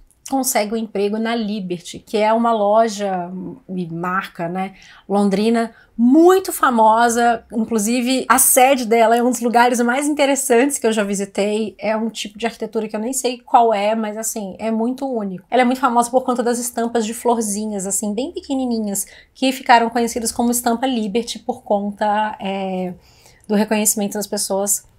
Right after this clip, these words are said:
pra essa marca. Então ela consegue um emprego lá, mas obviamente não é um emprego grandes coisas, é um emprego tipo assim, lavando banheiro e tal.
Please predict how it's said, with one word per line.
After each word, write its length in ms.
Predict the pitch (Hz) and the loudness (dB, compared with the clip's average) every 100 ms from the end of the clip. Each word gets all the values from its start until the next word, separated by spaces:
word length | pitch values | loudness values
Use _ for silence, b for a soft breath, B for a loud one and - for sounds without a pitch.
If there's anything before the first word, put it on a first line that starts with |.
| _ | _
pra 180 | - 208 | 2 4
essa 400 | 185 185 208 208 | 4 0 0 -2
marca. 280 | 214 165 180 208 | -4 -8 -8 -2
Então 180 | 240 302 | 4 6
ela 100 | 302 | 6
consegue 380 | 302 294 262 | 2 2 2
um 20 | 262 | 2
emprego 340 | 262 233 247 | 2 2 4
lá, 220 | 302 254 | 6 6
mas 180 | 262 214 | 4 0
obviamente 520 | 202 202 202 208 - | -2 0 -2 -2 -4
não 120 | 214 | -4
é 80 | 202 | -2
um 80 | 202 | -2
emprego 300 | 214 190 170 | -4 -6 -6
grandes 320 | 180 202 220 | -4 -2 -2
coisas, 340 | - 214 220 185 | 0 0 0 -4
é 60 | |
um 40 | 165 | -8
emprego 260 | 175 165 | -10 -10
tipo 180 | - - | -12 -10
assim, 220 | 185 180 | -8 -6
lavando 340 | 170 175 170 185 | -4 -4 -4 0
banheiro 680 | 247 302 226 214 247 214 208 | 0 0 2 6 6 4 -2
e 40 | |
tal. 460 | - 185 202 262 | -2 2 2 2